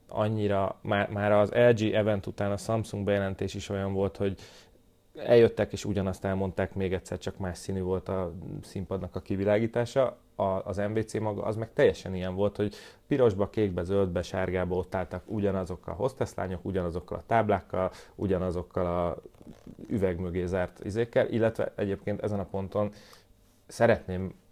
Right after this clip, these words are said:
virtuálisan megkérdezni a Samsungnak a rendezvényszervezőit, hogy ők mi a túróra gondoltak, amikor a nagyon várt, szupermenő új telefonból kiraknak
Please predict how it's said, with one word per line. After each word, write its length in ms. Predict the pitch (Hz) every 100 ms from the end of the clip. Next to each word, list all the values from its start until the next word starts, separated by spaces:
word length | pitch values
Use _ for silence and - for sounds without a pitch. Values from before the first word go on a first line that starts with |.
| _ _ _ _
virtuálisan 720 | - 113 110 - 98 90 95
megkérdezni 560 | 101 98 98 92 95 98
a 60 |
Samsungnak 600 | 90 - 95 - 98 98 98
a 40 |
rendezvényszervezőit, 960 | 95 98 95 101 98 107 101 98 107
hogy 120 | - 107
ők 180 | 113
mi 180 | 160 190
a 160 | 92 87
túróra 480 | - 98 92 90 90
gondoltak, 580 | 87 95 95 101 104 -
amikor 300 | 98 - 92
a 100 | 95
nagyon 360 | 110 95 85
várt, 260 | 87 87 -
szupermenő 720 | - 104 - 92 90 90 90
új 200 | 92 92
telefonból 840 | - 92 87 - 101 95 - 95 92
kiraknak 560 | 110 92 - 95 90